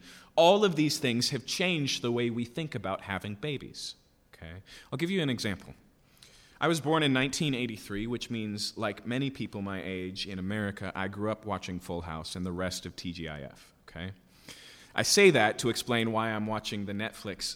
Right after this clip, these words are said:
series Fuller House, which is all the same characters but grown up. It's really not a great show.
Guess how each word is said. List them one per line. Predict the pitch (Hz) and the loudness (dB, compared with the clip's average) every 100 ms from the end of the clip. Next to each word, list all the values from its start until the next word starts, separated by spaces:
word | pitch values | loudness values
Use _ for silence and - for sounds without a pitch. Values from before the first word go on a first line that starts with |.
| - | -8
series | - 107 95 87 87 | -8 -4 -4 -4 -6
Fuller | - - 139 113 | -8 -4 0 0
House, | 90 78 73 - - - - | -2 -4 -6 -6 -8 -12 -12
which | 107 107 | -8 -4
is | 104 | 2
all | 110 | 2
the | 113 | 2
same | - 110 104 | 2 0 0
characters | 113 98 - 95 - | 0 0 0 -6 -4
but | - | -6
grown | - 95 90 | -4 -4 -4
up. | 78 - | -6 -8
It's | - 131 | -6 -2
really | 127 107 | -2 0
not | 98 87 | -2 -4
a | |
great | 87 85 | -6 -8
show. | - 64 - | -8 -12 -14